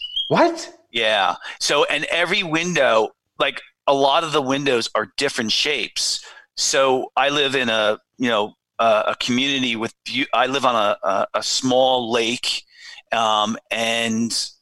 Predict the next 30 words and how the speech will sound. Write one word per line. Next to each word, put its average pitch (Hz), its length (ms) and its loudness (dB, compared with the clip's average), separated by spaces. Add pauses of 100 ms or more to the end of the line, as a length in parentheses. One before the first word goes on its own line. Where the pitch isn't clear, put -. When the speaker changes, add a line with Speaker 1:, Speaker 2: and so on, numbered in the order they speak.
(140)
Speaker 2:
you 117 80 -4
know, 117 60 0
we 117 120 -2
bought 147 320 2
the 131 80 2
house 127 340 4
for 110 120 -4
three - 280 -4
hundred 135 220 -2
and - 120 -8
seventy-eight 127 560 -2
thousand 113 360 2
dollars, 101 680 0 (360)
Speaker 1:
Wow. 90 280 -10
Speaker 2:
and 127 220 0
then 135 140 0
we 127 160 0 (100)
put 135 220 0
in, 117 380 0
like, 104 180 -2
six - 180 -4
hundred 113 200 -2
thousand 104 340 0
dollars 101 320 0
into 123 380 -2
it. 98 100 2
Speaker 1:
Wow. 107 600 4
Speaker 2:
And, 113 380 0
um, 110 400 0 (260)
w-, 131 160 0